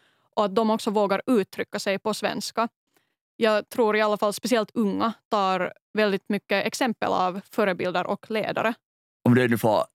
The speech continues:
Speaker 2: drömma och spekulera fritt, hur ser språkstationen ut i Finland?
Speaker 1: Nå, i, i mitt dröm-Finland,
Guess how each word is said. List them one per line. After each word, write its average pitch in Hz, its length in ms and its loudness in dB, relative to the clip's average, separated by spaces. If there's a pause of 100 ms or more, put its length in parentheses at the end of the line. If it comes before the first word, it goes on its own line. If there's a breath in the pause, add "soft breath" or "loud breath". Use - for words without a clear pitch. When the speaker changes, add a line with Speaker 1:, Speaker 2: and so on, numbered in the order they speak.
(120)
Speaker 2:
drömma 131 880 2
och - 140 -8
spekulera 120 800 0
fritt, - 340 -4 (180)
hur 151 320 4
ser 90 500 -2 (540)
språkstationen 98 800 0
ut 98 340 -2
i 110 120 -4
Finland? 76 520 -2 (1200)
Speaker 1:
Nå, 277 380 2
i, 247 500 2
i 240 100 0
mitt 302 320 0
dröm-Finland, 214 1200 -2